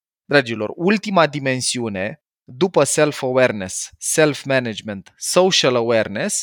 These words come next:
vine relationship management. Deci capacitatea de a influența pozitiv pe cei din jur,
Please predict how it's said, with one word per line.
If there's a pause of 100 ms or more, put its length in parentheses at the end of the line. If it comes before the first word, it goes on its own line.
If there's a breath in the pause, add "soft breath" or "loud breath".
vine
relationship
management.
Deci
capacitatea (320)
de
a
influența
pozitiv
pe
cei
din
jur,